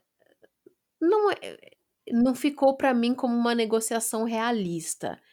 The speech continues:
É, é, não tinha pensado nisso, é, realmente não faz muito sentido que uma negociação daquele porte, de comprar uma empresa inteira, é, se daria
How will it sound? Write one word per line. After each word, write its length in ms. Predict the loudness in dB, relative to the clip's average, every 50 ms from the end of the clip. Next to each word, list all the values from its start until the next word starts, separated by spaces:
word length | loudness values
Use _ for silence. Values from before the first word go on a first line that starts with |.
| _ _ -20 -20 -20 _ -6
É, 800 | -4 -2 -2 -2 -2 -2 -2 -4 -4 -4 -6 -6 -8 -10 -12 -12 -10
é, 480 | -8 -8 -6 -6 -6 -6 -6 -8 -10 -14 _ _ _ _
não 120 | -2 0 0
tinha 260 | 0 2 0 0 2
pensado 420 | 2 0 0 2 2 0 2 2 2
nisso, 560 | 2 2 0 0 -2 -2 -4 -6 -6 -6 -10 _ -6
é, 680 | -4 -4 -4 -4 -4 -6 -6 -6 -8 -8 -10 -12 -14 -18 _ _ _ _ _ _ _ _ _ _ _ _
realmente 500 | 2 2 2 4 4 4 2 2 0 0
não 160 | 0 0 -2
faz 260 | 0 0 0 0 2
muito 280 | 2 0 0 0 -2 -6
sentido 600 | -6 -4 -4 -4 -4 -4 -6 -6 -4 -4 -4 -4
que 140 | -4 -4 -2
uma 140 | 0 0 0
negociação 720 | 0 0 0 0 0 0 -2 -4 -2 -2 -4 -4 -4 -6 _ _ _ -20 -20 -20 _ _ _ _ _ _ _ _
daquele 600 | 0 0 0 0 -2 -2 0 2 2 2 2 0
porte, 800 | -2 _ _ 2 4 4 4 2 0 -2 -8 -10 -10 -10 -12 -12 _ -12
de 120 | -12 -12
comprar 420 | -4 0 0 0 0 0 0 0
uma 160 | 0 2 0 0
empresa 440 | 0 0 2 2 2 2 2 0
inteira, 800 | -2 -2 -4 -4 -6 0 4 4 6 6 4 4 0 -2 -4 -6 _ _ _ _ _ _ _ _
é, 480 | -2 0 0 2 2 0 0 -2 -2 -4
se 260 | -6 -4 -2 -2 0
daria 840 | 2 4 4 4 4 2 2 0 0 0 2 2 2 2 0 -2